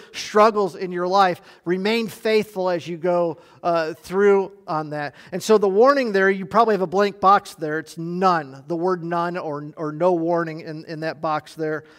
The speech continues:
on Smyrna. Is that right? Okay, so you can write the word "none"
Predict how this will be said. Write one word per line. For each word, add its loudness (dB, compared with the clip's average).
on -8
Smyrna. -10
Is -14
that -2
right? -4
Okay, -4
so -6
you -2
can 0
write 4
the -2
word 0
"none" 0